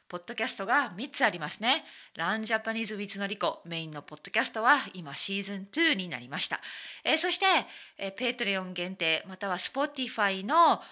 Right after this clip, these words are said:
サブスク限定、おまけのポッドキャスト、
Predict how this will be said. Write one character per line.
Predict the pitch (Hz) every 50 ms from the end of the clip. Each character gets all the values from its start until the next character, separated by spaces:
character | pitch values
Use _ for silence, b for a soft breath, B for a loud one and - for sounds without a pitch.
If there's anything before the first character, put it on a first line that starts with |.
| B B B
サ | B - - 220 240
ブ | 214 330
ス | 302 - -
ク | 294 277
限 | 233 233 233 226 220
定、 | - 202 196 190 180 170 - - - _ _ _ _ _
お | - 202
ま | 302 359
け | 349 339
の | 320 311 294 - - - _ _ _ - -
ポ | 202
ッ | 190 -
ド | 175
キ | - 160
ャ |
ス | - - -
ト、 | - 135 -